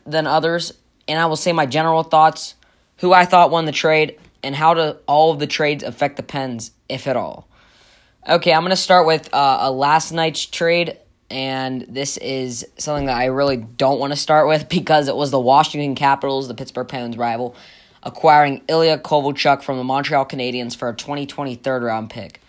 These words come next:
Um, as much as I hate to say this, this is a really good trade in my personal opinion, and it was a really good price to pay for, uh, for the veteran forward.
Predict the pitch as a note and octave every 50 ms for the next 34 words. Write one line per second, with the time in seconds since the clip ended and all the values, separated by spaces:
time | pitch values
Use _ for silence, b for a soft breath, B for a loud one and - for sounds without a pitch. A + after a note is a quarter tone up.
0 | b b b b b b b b b b b b _ - C3+ C3+ C3+ C3+ C3+ C3
1 | C3+ - - - _ _ _ - C#3+ D3 C#3+ D#3 F3 F#3 F3 E3+ D#3 D3 B2 -
2 | - - D#3 D#3+ D3 - D3+ C#3+ - - D3 C#3+ C#3 C3+ C3+ C#3 C#3 - - E3+
3 | E3+ - - E3 D3+ C#3 - - - b b b b b b b b b b b
4 | - D3 D3+ D3 C#3+ C#3+ D3 D#3 D#3+ D#3+ D#3 D3+ C3 C3+ C3 A#2+ - D3+ C#3+ C3+
5 | C3 A#2+ A#2+ B2 B2 B2 - - B2+ B2+ - - C3+ B2 A#2 A#2 - - B2+ B2
6 | A#2+ A#2 A#2+ A#2 A#2 b b b b b b b b b - B2+ C3+ B2+ G#2 C#3
7 | C3 C3+ C3 B2+ C#3+ D#3 D#3 D3+ D3 C#3 B2 C#3+ B2 A#2+ - D3 C3+ C3 - -
8 | C3 A#2 - C#3+ C3 B2+ B2 B2 - B2+ B2 A#2 A2 F#2 - - _ _ _ _
9 | - B2+ B2+ A2+ A2 G2 E2+ - - - A2+ A2 G#2 A#2 A#2+ A#2+ A#2 A2 A2+ G#2+
10 | - - B2+ B2 A#2 A2+ A2 G#2+ G#2 A#2+